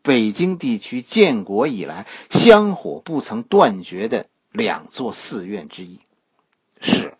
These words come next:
在北京市中心二环路以内，居然在文革期间还有僧人供奉佛祖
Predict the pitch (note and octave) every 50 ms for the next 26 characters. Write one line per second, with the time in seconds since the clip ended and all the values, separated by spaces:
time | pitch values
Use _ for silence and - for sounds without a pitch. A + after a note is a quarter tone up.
0 | _ - - A#2 G2 - - - B2 A2 G2+ G2 G2 F#2+ - - D#3 D#3 D#3+ D#3
1 | - - - A#3+ B2+ F#3+ - C#3 C#3+ D3+ C#3+ C#3 D3 D#3 D#3 D3 D3 _ - -
2 | - - - _ _ _ _ _ _ _ - - F#3 E3 C#3 A#2+ G#2+ F#2+ A#2 C3
3 | D#3+ F3 F#3 E3+ C3+ G2+ F#2 E2 D#2+ D#2 F2+ G#2 D3+ G3 D#3+ - - _ _ _
4 | - - D#3 D#3+ E3+ E3 C#3+ A2+ G2+ A2+ C3+ D#3 C#3+ A#2 - _ _ _ _ -
5 | - A2+ G#2 F#2 F2+ F#2+ A#2 C3 E3+ G#3+ G#3+ - C3 C#3 D3+ D3+ - - D3 C3+
6 | - C3+ C3 B2 - - - - - - - - - B2 A#2+ D3+ G3+ A#3 G#3 D#3
7 | F#2+ - - - - A3+ A3+ A3+ G#3+ G3 C3+ G#2+ B2 D3+ - _ - - G3 D3
8 | A2+ G2 - - D3+ A#2 F#2+ - - C3 E3+ A3+ F#3+ - G#2+ F#2 G#2 B2+ F#3 A3
9 | -